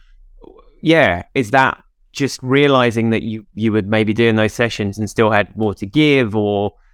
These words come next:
how, how were you kind of coming to the realization that you had this kind of capacity for,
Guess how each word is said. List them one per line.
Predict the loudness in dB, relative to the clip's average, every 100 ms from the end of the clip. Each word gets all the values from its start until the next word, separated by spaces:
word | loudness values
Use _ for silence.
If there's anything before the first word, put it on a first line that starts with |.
| -2
how, | 0 0
how | 0 2
were | 2
you | 0
kind | 0 -2
of | 0
coming | 0 0 0
to | -2 -2
the | -2 -4 -4
realization | 0 2 2 0 0 0 -4 -4
that | -2
you | -4
had | -2 -2
this | -2 -6 -10
kind | -6 -6
of |
capacity | -6 -4 -4 -6 -10 -6 -6
for, | -2 -4